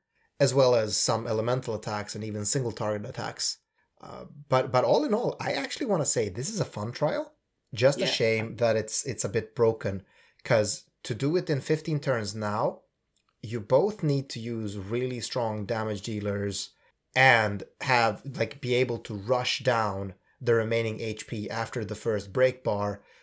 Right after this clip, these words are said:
Speaker 1: or, you know, really pray to get another break in so you can do the final damage.
Speaker 2: Yeah, without the passive, it definitely felt like a bit much to sort of grind down for now. But on-, once it's fixed, I think it'll be, like, an actually pretty decent trial.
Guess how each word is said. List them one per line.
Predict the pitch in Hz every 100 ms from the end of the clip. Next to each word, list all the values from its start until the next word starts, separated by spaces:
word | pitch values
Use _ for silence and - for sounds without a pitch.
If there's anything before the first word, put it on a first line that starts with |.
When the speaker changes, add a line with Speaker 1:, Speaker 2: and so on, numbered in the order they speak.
| _ -
Speaker 1:
or, | 131 110 104
you | 110
know, | 104
really | 101 127 113 104
pray | - 123 104 101 -
to | -
get | 107 113 107
another | 113 110 104 101
break | 95 110 104 -
in | 113 -
so | - 113
you | 104
can | 110 95
do | 110
the | 104
final | 101 107 117
damage. | 120 101 104 - _ _ _ - - 190 _
Speaker 2:
Yeah, | - -
without | 104 123 120
the | -
passive, | - - - -
it | -
definitely | 101 - 98
felt | - 98 -
like | 113 104 -
a | 107
bit | - 101 -
much | 95 90 -
to | -
sort | 101 92 98
of | 95
grind | - 98 95 98 98
down | 98 98 101
for | 98 104
now. | 104 107 110 _ _ _ _
But | 98 95
on-, | 113 113
once | 110 107 -
it's | - - - -
fixed, | - - 190 - - -
I |
think | - - -
it'll | - - -
be, | - -
like, | - -
an |
actually | 101 - - 101
pretty | - 104 107
decent | - 98 - -
trial. | - 110